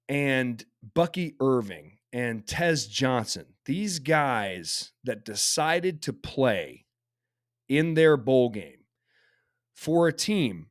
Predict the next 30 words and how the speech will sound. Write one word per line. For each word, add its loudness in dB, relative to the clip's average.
that 0
had 0
a 2
lot 0
of -8
playoff 2
hopes -2
that -4
were -2
dashed 2
twice 2
by 4
Washington. 0
They -18
stay 0
out. 4
They -2
don't 0
win -2
the -2
Pac-twelve. -8
They're -6
not 0
in -12
the -4
playoff. -16
And 0
you 0
would 0
expect 0